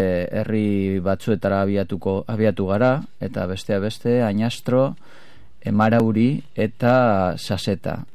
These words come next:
Eta azken bi horiek aukeratu ditugu hain justu, ba, bertako toponimia, ba, ikertuta dagoelako, eta hor, bueno, apurtxo bete kontatu dugu. Eta, bueno, ba, euskara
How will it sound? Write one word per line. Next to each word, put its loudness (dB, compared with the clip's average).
Eta 2
azken 0
bi 4
horiek 2
aukeratu -2
ditugu 0
hain 0
justu, -4
ba, 0
bertako 0
toponimia, 2
ba, 0
ikertuta -2
dagoelako, 0
eta -4
hor, 0
bueno, -2
apurtxo -8
bete -4
kontatu -4
dugu. 0
Eta, 2
bueno, 0
ba, -2
euskara 2